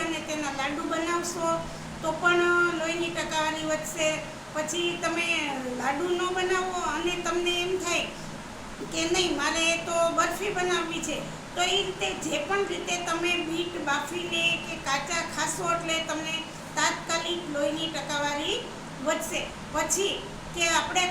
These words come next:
ખજૂર છે, તો ખજૂરમાં તો અતિશય લોહ તો હોય છે, તો ખજૂર ખાવાથી પણ તમને શક્તિ મળે છે અને લોહી વધે છે. તો એ કઈ રીતે ખાવું? તો કે સાંજે તમારે થળિયા કાઢી નાખવાના અને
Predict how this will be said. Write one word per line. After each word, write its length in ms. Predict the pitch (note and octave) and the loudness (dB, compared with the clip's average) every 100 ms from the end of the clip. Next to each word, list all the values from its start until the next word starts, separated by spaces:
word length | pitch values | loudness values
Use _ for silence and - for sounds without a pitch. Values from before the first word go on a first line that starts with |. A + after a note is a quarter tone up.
| F4+ | 0
ખજૂર 340 | C#4 C#4+ G4 - | -2 0 0 0
છે, 140 | F4 - | 0 0
તો 80 | D#4 D4+ | -2 -2
ખજૂરમાં 600 | D4+ - F#4 F#4 F#4+ F#4 | -2 0 0 2 2 2
તો 100 | F#4+ F4+ C4+ | 2 4 2
અતિશય 600 | - - - - - D#3 - - - D4 | 0 -2 0 2 2 2 0 -8 -4 2
લોહ 160 | E4+ E4+ - | 4 4 0
તો 120 | D#4+ D4+ C#4+ C#4+ | 2 4 4 4
હોય 220 | D4 D4+ D4 | 2 0 -2
છે, 120 | D#4+ F#4+ - - - - | -2 -2 -6 -10 -10 -2
તો 100 | E4+ F4 | 0 0
ખજૂર 320 | E4 B3+ F4+ F4+ D4+ | -2 -2 -2 -2 0
ખાવાથી 440 | D4+ E4+ F4 F#4 | 0 0 0 -4
પણ 200 | F4 F4+ | -2 -2
તમને 300 | F4 E4 F4 E4+ | -2 0 -2 -2
શક્તિ 400 | D4+ D#4 - F#4 F4+ | -2 -4 -4 -2 2
મળે 220 | E4+ F4 E4+ | 2 0 -2
છે 80 | E4+ E4 | -2 0
અને 120 | D#4+ D4+ | 0 0
લોહી 200 | D#4+ E4 | 0 0
વધે 200 | D#4 E4+ E4 | -2 -4 -4
છે. 60 | D#4 | -4
તો 60 | D#4+ F4+ | -4 -4
એ 40 | F4+ | 0
કઈ 160 | E4+ G4+ | 2 2
રીતે 220 | G#4+ F4+ D#4+ | 0 -2 -2
ખાવું? 260 | C#4+ C#4 A#3 - - - - | -2 -2 -4 -8 -10 -10 -8
તો 60 | D#4+ E4+ | -6 -4
કે 100 | F#4 F#4 | -2 0
સાંજે 400 | D4 E4 E4+ E4+ E4+ E4+ E4+ E4+ - | 0 0 0 2 2 2 0 -2 -4
તમારે 420 | D4 D#4+ E4 E4 E4+ E4+ D#4+ - - B3+ B3 A#3+ - - - - - | -2 0 2 2 0 -2 -4 -6 -8 -8 -8 -8 -10 -10 -10 -10 -6
થળિયા 340 | D4 D#4+ F4+ F4 | -2 2 0 0
કાઢી 240 | D#4 F#4+ F#4 | 0 2 2
નાખવાના 520 | F4+ F4 E4 E4 E4+ F4+ - - - - | 0 0 0 0 0 -2 -6 -10 -10 -4
અને 200 | D#3+ E4 | 0 2